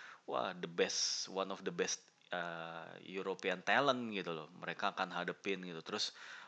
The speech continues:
Donnarumma, one of the best Italian goalkeeper saat ini gitu. Begitu juga Alessio Romagnoli. Mungkin pemain-pemain yang mereka sendiri juga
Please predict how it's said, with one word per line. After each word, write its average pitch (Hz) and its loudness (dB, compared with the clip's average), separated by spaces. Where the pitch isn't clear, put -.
Donnarumma, 90 2
one 90 -2
of 87 -8
the 87 -4
best - 0
Italian 87 -2
goalkeeper 92 -2
saat 85 -6
ini 101 -4
gitu. 82 -8
Begitu 87 -4
juga 95 8
Alessio 90 2
Romagnoli. 92 0
Mungkin 95 -4
pemain-pemain 107 -2
yang 113 -2
mereka 110 2
sendiri 117 2
juga 104 2